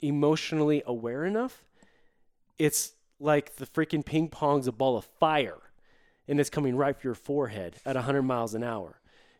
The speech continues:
Because what happens is, is you could feel somebody else's anxiety, you s-, you express what you're feeling, and because they haven't done their inner work,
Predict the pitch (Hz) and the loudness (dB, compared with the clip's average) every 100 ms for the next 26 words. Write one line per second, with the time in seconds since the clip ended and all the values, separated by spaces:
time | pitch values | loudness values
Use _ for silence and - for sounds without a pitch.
0 | - 160 160 139 147 180 226 180 151 147 | -6 4 6 6 4 6 8 6 4 0
1 | 123 123 208 - 170 - 202 214 - 180 | -2 -4 -2 -2 -4 2 6 6 8 4
2 | 156 147 143 139 147 143 131 123 117 120 | 6 6 6 6 2 2 0 0 -2 2
3 | 165 214 165 127 113 117 - - _ 139 | 4 6 6 6 2 -4 -10 -20 _ 0
4 | 202 220 - - - 156 170 - - 160 | 2 2 -2 -10 -8 0 2 0 -2 4
5 | 160 - - 139 147 139 131 - 202 208 | 4 4 -2 0 0 0 -2 -2 0 4
6 | 143 139 151 147 - 151 147 160 156 139 | 4 4 0 0 2 2 2 2 2 4
7 | 147 147 143 131 120 131 185 | 4 4 2 0 0 -2 -2